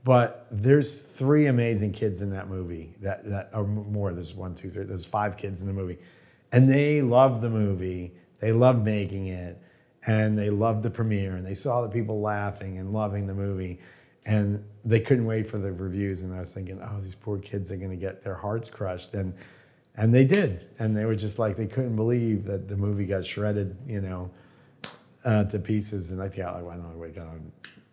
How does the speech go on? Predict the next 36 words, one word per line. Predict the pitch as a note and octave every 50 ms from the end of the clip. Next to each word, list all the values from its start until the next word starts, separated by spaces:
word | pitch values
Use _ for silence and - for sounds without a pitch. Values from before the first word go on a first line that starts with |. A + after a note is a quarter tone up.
| _ _ _ _ - C3+
Rotten | - - - F2+
Tomatoes, | E2+ - F2+ F2 E2+ E2
but | E2 - F2+
probably, | - - G2 F#2 F2
like, | E2 D2+ - - _ _ _ _
fifteen | _ - G2+ F2+ - - - - F#2+ F#2 F2 F2
or | E2+ D#2+
something. | - G#2 F#2+ F2+ F2 F2 - - - - - - - _ _ _ _ -
And, | A#2 A#2 A2+ A2+
uh, | A2+ A2 A2 - - - -
it's | F3+ E3 - - G3
not | G3 E3+ A2 F2+ D#2 - -
fair. | - - E2 D#2 D2 D2+ F2 E2+ - - -
Like, | A#2 A2+ G2+ -
that | D#3+ D#3 D#3
movie's | C3 C3 A#2+ A#2 A2+ G#2 F#2+
not, | A2+ A#2 A2 G#2+ A2 G#2+ G#2+ G#2 - - - - _ _ -
if | - C3+ A#2 C3+
you, | C#3+ C3 - - - - - -
I | - C3+
don't | C#3+ C#3+ B2
care | F#2+ A#2+
what | A2 G#2+
you | G2+ F#2+
say, | F2+ G#2+ G2+ G2+ - G2 G2+ C3+
that | B2 C3 C3+ C3
movie | C3 B2+ A#2 A#2 G#2+
compared | F#2+ G#2 G2+ F2+ G#2+ A2 G#2+
to | F#2+ G2+ F#2 F#2
a |
bunch | G2 G2+ G#2+ G2+ -
of | G#2+
other | G2+ G2+
movies | G2+ G#2 G#2 G2 G2 F2+ -
that | - G2 F#2+ F#2 -
got | G2 F#2 F2+ F#2 - -